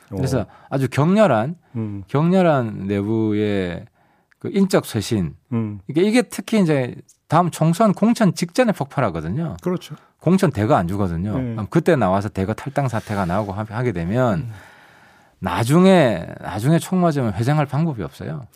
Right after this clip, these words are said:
Speaker 2: 근데 오팔육 용태론이든 인적 쇄신이든 이런 게 정당에서는, 국회의원을 주축하는 정당에서 총선 말고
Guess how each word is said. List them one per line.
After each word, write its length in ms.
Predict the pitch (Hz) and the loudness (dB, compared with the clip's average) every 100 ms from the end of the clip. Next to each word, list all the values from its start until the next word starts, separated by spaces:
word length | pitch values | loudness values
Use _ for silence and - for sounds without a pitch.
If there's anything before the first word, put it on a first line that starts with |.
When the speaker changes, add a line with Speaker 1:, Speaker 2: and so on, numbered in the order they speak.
| _ | _
Speaker 2:
근데 200 | 208 226 | 0 2
오팔육 600 | 165 143 - - 254 247 | 4 2 2 2 2 4
용태론이든 720 | 123 139 180 196 190 165 180 | 2 0 0 0 0 -2 0
인적 320 | 107 117 196 - | 0 0 -4 -2
쇄신이든 560 | 202 208 254 214 160 | -4 2 2 2 -2
이런 200 | 107 113 | -2 -2
게 120 | 98 | -4
정당에서는, 720 | - - 104 170 175 131 113 104 | -6 -2 2 2 2 0 -2 -2
국회의원을 520 | 123 - 196 190 160 | -2 2 2 2 0
주축하는 460 | 113 110 - 156 139 | -4 -6 -4 -2 -4
정당에서 540 | - 107 139 110 - | -4 -4 -2 -4 -6
총선 420 | - 262 277 294 | 0 2 4 4
말고 380 | 254 123 123 | 4 2 0